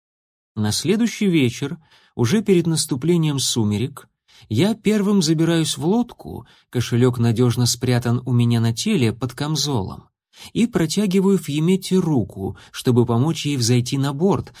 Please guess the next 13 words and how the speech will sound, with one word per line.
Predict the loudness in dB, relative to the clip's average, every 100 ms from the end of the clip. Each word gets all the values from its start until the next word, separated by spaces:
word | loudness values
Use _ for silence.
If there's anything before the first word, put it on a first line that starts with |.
| -12
как | -4 -2
я | 0 0
это | 0 -2
обыкновенно | -2 -2 -2 0 0 0 0
делаю, | 0 0 2 2 0 -6 -2
дабы | 2 2 2
показать | 0 0 2 2 -2
всем, | -4 0 0
что | 0 -2 -2
я | 0 0 0
ее | 0 2 2
верный | 2 0 0 0 0
слуга. | 0 -2 -2 -6 -8